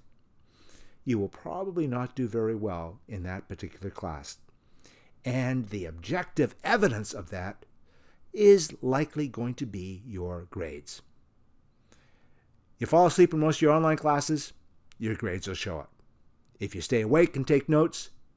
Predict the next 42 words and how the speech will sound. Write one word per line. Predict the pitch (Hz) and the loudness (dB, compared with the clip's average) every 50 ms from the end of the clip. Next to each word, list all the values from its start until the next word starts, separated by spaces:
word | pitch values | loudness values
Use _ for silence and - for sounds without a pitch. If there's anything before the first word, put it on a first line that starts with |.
| _ - | _ -2
in | 147 139 | 0 2
your | 143 139 147 | 2 2 2
online | 160 156 147 147 143 143 135 | 2 2 2 2 0 0 0
classes, | - 139 135 131 - - 147 127 - - _ _ - - - _ _ - | 0 0 0 0 0 0 -2 -2 -4 -8 _ _ -20 -20 -20 _ _ -6
your | 92 98 | -6 -6
grades | 101 - 104 95 92 90 - - | -4 -4 -4 -4 -4 -6 -8 -10
will | 87 | -10
be | 73 - 90 82 82 85 - _ - | -8 -8 -8 -8 -10 -12 -14 _ -14
a | 90 | -12
whole | 78 82 85 | -10 -8 -8
lot | 82 82 80 - - | -8 -8 -8 -8 -8
better. | 90 80 71 62 - _ _ _ _ _ _ _ _ _ _ _ - - _ _ - - - - - - - _ _ | -10 -10 -10 -12 -16 _ _ _ _ _ _ _ _ _ _ _ -20 -20 _ _ -20 -20 -20 -20 -20 -20 -20 _ _
One | 107 120 147 170 190 196 | 4 6 8 8 8 6
of | 180 143 - | 4 2 2
the | 110 92 | -2 -6
key | - - - - 226 226 214 | -8 -6 -4 -2 -2 0 0
secrets | - - - 208 202 - - 185 180 - - | -2 0 0 -2 -2 0 0 0 0 0 -4
to | - - 156 | -2 -2 0
success | - - 151 - - 190 180 165 156 - - 127 | 0 -2 -4 -2 0 0 2 2 0 -2 -4 -4
in | 101 | -6
an | 95 104 - - | -6 -6 -8 -6
online | 139 135 143 156 160 160 147 143 143 143 135 | -2 -2 0 0 0 0 0 0 0 2 2
learning | 143 147 143 151 143 | 2 2 2 2 0
environment, | 139 131 117 151 175 185 175 143 104 98 120 - - - - - - - - - - - - - - | 0 0 2 2 2 2 2 0 0 -2 -4 -8 -10 -16 -20 -20 -20 -20 -20 -20 -20 -20 -20 -14 -10
in | 98 98 | -8 -4
other | 104 123 147 147 147 | -2 0 4 4 4
words, | 123 107 113 113 110 - - | 4 4 2 0 -2 -4 -6
in | - 139 143 165 165 156 127 | -4 -2 0 0 0 0 0
the | 123 117 110 110 113 120 - - - - - - - - - - - - - - - - | 0 0 0 0 -2 -4 -6 -12 -18 -18 -18 -18 -20 -18 -18 -18 -18 -18 -18 -20 -16 -14
twenty | - - 131 143 147 143 | -4 0 2 4 4 2
twenty, | - - 143 139 143 147 139 | 2 2 2 4 4 4 2
twenty | - - 147 143 147 | 2 2 2 2 2
twenty-one | 139 - 156 147 139 131 123 139 170 180 160 139 139 147 147 139 | 2 2 2 2 4 2 2 2 2 4 4 4 2 0 -2 -6
kind | - - - 143 147 151 165 156 127 | -12 -8 -6 -4 -2 -2 0 0 0
of | 107 - | -2 -2
pandemic | - - 127 117 104 98 90 - 131 151 175 180 - - | -6 -6 -4 -4 -4 -4 -2 -2 0 0 0 0 -2 0
learning | 151 156 180 196 196 170 | 0 0 2 2 2 2
environment | 143 123 110 - 117 113 117 117 123 123 | 2 0 2 0 0 2 2 0 -2 -2
that | - 127 104 95 | -4 -8 -8 -6
we're | 104 107 135 | -4 -2 -2
all | 139 127 | -4 -4
faced, | - - 240 240 208 - - - | -2 2 4 4 4 4 2 -4